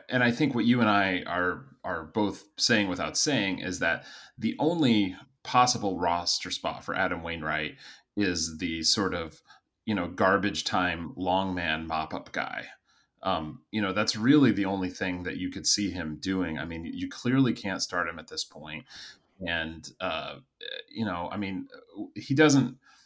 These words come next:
you know, he doesn't do anything i-, i-, in terms of a reliever. You know, he doesn't have a platoon split or something like that, that, you know, would make sense to really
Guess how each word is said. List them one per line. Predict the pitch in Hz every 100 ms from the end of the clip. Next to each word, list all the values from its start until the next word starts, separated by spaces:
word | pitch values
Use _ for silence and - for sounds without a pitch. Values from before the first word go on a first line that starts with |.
| _ _ _
you | 123
know, | 120
he | 135
doesn't | 143 127
do | 117 127
anything | 131 117 113 98 95 90
i-, | 101 -
i-, | 98 - 90
in | 113 107
terms | 127 98
of | 92
a |
reliever. | 85 87 101 113 90
You | 82
know, | 82 82
he | 92
doesn't | 101 98
have | 92 90
a | 82
platoon | 92 - - 117 107
split | - 104 95
or | 87
something | 104 90 90
like | 80 80
that, | 92 90 -
that, | -
you | 95
know, | 90
would | 85 80
make | 87
sense | - 92 78 -
to | 85
really | 87 82